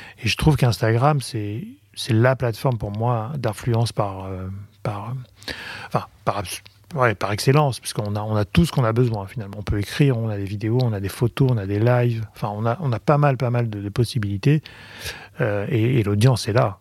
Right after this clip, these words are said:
Enfin, je trouve qu'il y a des gens qui sont sur Instagram, qui sont un peu plus, euh,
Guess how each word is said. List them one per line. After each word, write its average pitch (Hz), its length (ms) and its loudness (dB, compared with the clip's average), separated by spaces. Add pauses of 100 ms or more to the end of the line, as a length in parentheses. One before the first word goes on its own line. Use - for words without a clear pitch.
Enfin, 139 180 -6
je - 60 -10
trouve - 220 -8
qu'il 143 100 -4
y 117 80 -2
a 104 60 -2
des 107 140 6
gens 143 240 6
qui - 100 -6
sont 120 100 -2
sur 104 220 -6
Instagram, 113 580 2
qui 123 100 -10
sont - 140 -8
un 101 60 -6
peu 113 160 -2
plus, 127 400 -2
euh, 98 260 -4